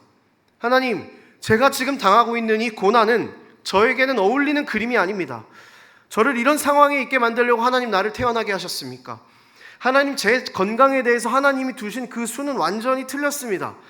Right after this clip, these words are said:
하나님, 우리 가정에 대해서 하나님이 두신 그 수도 역시 틀렸습니다. 하나님, 제 인간관계에 대해서 그렇게 수를 두셨으면 안 됐습니다. 하나님, 내 자녀에 대해서, 내 직장에 대해서, 내 진로에 대해서,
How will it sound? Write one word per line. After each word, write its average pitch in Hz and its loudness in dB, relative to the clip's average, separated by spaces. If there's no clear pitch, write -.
하나님, 294 0
우리 302 0
가정에 262 2
대해서 262 0
하나님이 277 2
두신 254 -6
그 247 -6
수도 277 -4
역시 190 -2
틀렸습니다. 180 -4
하나님, 294 0
제 277 2
인간관계에 277 2
대해서 269 -2
그렇게 269 -4
수를 320 -2
두셨으면 254 -2
안 202 0
됐습니다. 190 -4
하나님, 285 2
내 247 2
자녀에 247 2
대해서, 180 -2
내 214 -4
직장에 294 2
대해서, 208 0
내 233 0
진로에 269 0
대해서, 208 0